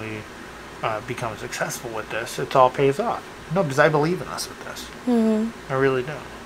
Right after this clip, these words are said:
Speaker 2: Okay, I'm gonna quit my job. <laughs>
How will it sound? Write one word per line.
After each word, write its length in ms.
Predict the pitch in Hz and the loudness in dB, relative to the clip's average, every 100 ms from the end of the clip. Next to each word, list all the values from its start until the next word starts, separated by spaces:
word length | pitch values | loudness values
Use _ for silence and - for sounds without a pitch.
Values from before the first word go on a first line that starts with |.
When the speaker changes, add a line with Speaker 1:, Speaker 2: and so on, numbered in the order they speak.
| - | -2
Speaker 2:
Okay, 200 | 254 240 | 2 6
I'm 60 | 233 | 6
gonna 160 | 226 | 6
quit 220 | 226 233 | 6 2
my 160 | 220 220 | 4 0
job. 340 | 220 208 208 220 - - - - - - - - - - | 0 0 -2 -6 -12 -16 -16 -16 -16 -16 -16 -16 -12 -2
<laughs> 580 | - - - - - | 4 6 6 4 2